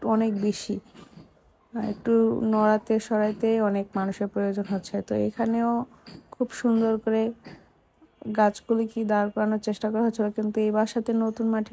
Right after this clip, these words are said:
উঠানোর জন্য মাটি ভেঙে যাচ্ছিল গাছের ওজনে। তো তারপরেও সবাই মিলে অনেকবার চেষ্টা করার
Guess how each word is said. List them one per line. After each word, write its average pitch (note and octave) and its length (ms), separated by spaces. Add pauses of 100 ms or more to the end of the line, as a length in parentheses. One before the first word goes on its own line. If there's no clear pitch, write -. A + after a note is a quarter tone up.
উঠানোর A3 460
জন্য A3 200 (200)
মাটি G#3 220 (100)
ভেঙে G#3 320
যাচ্ছিল G3+ 300 (120)
গাছের G2+ 400
ওজনে। F#2+ 300 (1400)
তো D4 60 (120)
তারপরেও C#4+ 400 (120)
সবাই B3 260 (100)
মিলে A3+ 240 (220)
অনেকবার G#3 440 (140)
চেষ্টা G#3+ 280 (140)
করার G#3+ 280